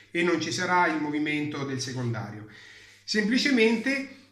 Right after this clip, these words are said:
noi varieremo l'intensità di corrente che passa nel primario. Eh, ricordiamo che il, il campo magnetico che, eh, viene prodotto all'interno del primario,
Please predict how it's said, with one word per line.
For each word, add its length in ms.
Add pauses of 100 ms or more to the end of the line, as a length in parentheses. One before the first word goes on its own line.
noi 420
varieremo 1000
l'intensità 840
di 100
corrente 560
che 120
passa 440
nel 160
primario. 640 (460)
Eh, 220
ricordiamo 760
che 540 (440)
il, 180
il 260
campo 280
magnetico 760
che, 100
eh, 640 (300)
viene 360
prodotto 880 (240)
all'interno 460
del 100
primario, 840